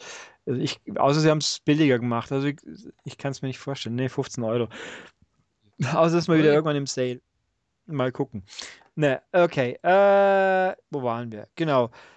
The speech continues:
Speaker 1: Aha, aha, Podcast-Beschallung. Also ja,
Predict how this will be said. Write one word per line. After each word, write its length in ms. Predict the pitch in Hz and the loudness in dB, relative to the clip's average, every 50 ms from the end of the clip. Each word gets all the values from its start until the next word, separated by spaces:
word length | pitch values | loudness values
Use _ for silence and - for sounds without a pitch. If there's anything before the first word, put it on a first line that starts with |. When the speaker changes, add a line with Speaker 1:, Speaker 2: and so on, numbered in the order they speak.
| _ _ _ | _ _ _
Speaker 1:
Aha, 300 | - 147 131 156 196 226 | -6 -6 -4 -2 -2 0
aha, 500 | 214 185 185 175 175 190 214 220 220 202 | 0 0 -2 -2 -2 -2 -2 -2 -2 -4
Podcast-Beschallung. 1080 | 175 175 180 - - - 170 165 - - - - - 156 151 156 151 151 151 156 151 147 - - - - - _ _ _ | -4 -6 -6 -6 -4 -2 -4 -4 -4 -8 -12 -4 -2 0 0 0 0 -2 -2 -4 -6 -8 -8 -12 -20 -20 -20 _ _ _
Also 240 | - 139 127 123 127 | 0 0 2 2 2
ja, 360 | 127 139 151 147 135 127 - | 4 4 4 4 4 2 -2